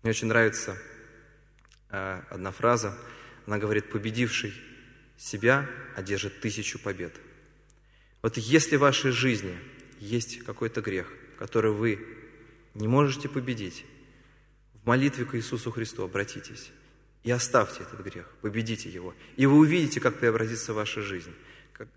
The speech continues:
какой счастливой и плодоносной она станет. Да благословит каждого из нас Господь жить для Бога,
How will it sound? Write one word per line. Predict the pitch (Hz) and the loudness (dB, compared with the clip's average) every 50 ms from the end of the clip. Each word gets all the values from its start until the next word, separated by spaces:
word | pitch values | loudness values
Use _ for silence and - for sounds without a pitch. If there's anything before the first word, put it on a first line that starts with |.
| _ _ _ _ | _ _ _ _
какой | - 113 - 139 131 | -8 0 4 4 4
счастливой | 127 - - 120 - - 139 135 123 101 95 90 87 | 4 4 2 0 0 2 2 4 4 4 2 -2 -8
и | - - 107 | -8 -10 -6
плодоносной | - 113 104 98 98 101 117 120 120 - - 104 - - | -4 -2 -2 0 0 -2 -2 -4 -4 -6 -10 -12 -14 -12
она | 98 95 95 | -14 -12 -12
станет. | 92 - - 90 82 82 82 - _ - _ - _ _ - | -12 -14 -16 -16 -18 -18 -20 -20 _ -20 _ -20 _ _ 2
Да | 120 131 | 4 6
благословит | 135 147 139 139 143 - 147 139 123 - | 8 8 6 6 4 6 6 6 6 6
каждого | - 123 123 120 113 113 107 | 4 4 4 4 2 0 -2
из | 110 - 104 101 | -2 -2 -4 -4
нас | 107 101 95 | -4 -6 -6
Господь | 98 101 95 - - - 98 92 87 - - - - - - - - - _ _ _ _ _ _ _ _ _ _ _ _ _ _ | -6 -6 -8 -8 -8 -8 -8 -8 -8 -10 -18 -20 -20 -20 -20 -20 -20 -20 _ _ _ _ _ _ _ _ _ _ _ _ _ _
жить | - 104 101 123 147 139 110 | -4 2 6 8 8 8 6
для | 98 104 98 | 4 2 0
Бога, | 98 98 92 90 85 85 | 0 0 -4 -6 -6 -8